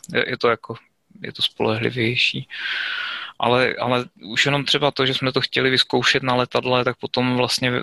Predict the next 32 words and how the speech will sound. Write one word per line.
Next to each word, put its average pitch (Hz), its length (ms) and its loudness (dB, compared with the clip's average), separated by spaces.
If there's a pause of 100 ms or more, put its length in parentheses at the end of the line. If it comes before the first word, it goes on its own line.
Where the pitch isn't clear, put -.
(160)
to 123 120 0
vedlo 123 300 0
k - 80 -14
tomu, 127 300 0
že, 123 460 2
že 120 140 0
jsme 127 180 2
to 123 120 -2
museli 123 400 4
připravit, 120 560 -2 (140)
eh, 123 40 0 (180)
podle 120 460 2
leteckých 117 560 0
standardů, 135 720 -2 (360)
takže 113 300 2
vlastně 117 420 0
ten, 120 380 0
eh, 113 240 0
byste - 300 -2
si - 180 2
řekli, 120 280 0
takový 123 420 2
jednoduchý 123 600 2
generátor 120 640 2
z 117 40 0
logických 117 500 -2
obvodů, 127 420 0
fajn, 117 380 0
to - 140 -6
máte 117 280 0
raz, 120 180 0
dva, 120 280 0